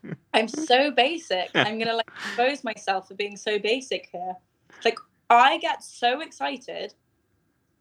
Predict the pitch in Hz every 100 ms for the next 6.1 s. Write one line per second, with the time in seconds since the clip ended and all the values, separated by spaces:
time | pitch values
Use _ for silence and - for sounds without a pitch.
0 | _ - 214 214 214 202 190 _ _ -
1 | 233 247 240 226 214 196 180 160 - -
2 | 220 262 269 247 240 233 214 208 220 214
3 | 196 190 185 - 180 180 - - 220 190
4 | 170 185 254 - - - - 220 233 240
5 | 233 226 220 208 202 196 190 185 185 185